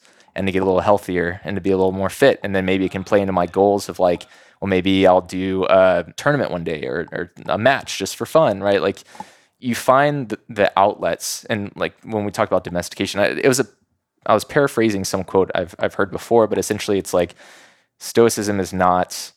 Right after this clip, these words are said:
the repression of emotion, it's the domestication of emotion. So, you know, when a lot of people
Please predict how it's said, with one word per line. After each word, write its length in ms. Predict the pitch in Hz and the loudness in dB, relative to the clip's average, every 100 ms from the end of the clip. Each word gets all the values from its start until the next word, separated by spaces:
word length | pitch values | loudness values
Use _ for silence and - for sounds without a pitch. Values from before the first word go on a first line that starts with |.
| _ | _
the 280 | - 92 87 | -12 -8 -6
repression 400 | 87 - 92 - | -6 -2 -2 0
of 100 | 101 | -4
emotion, 500 | 113 123 131 135 135 - | 2 2 2 -2 -2 -4
it's 200 | 98 - | -6 -4
the 100 | 95 | -4
domestication 640 | 90 85 - 82 - - | -2 -2 -4 -10 -10 -12
of 80 | - | -16
emotion. 380 | - - - - | -12 -10 -10 0
So, 200 | 113 107 - - - _ _ _ _ _ - | 2 2 0 -20 -20 _ _ _ _ _ -6
you 80 | 123 | 0
know, 80 | 113 | 4
when 120 | 110 | 6
a 40 | |
lot 160 | 104 113 | 6 4
of 60 | |
people 360 | 117 117 101 101 | 2 -4 -4 -4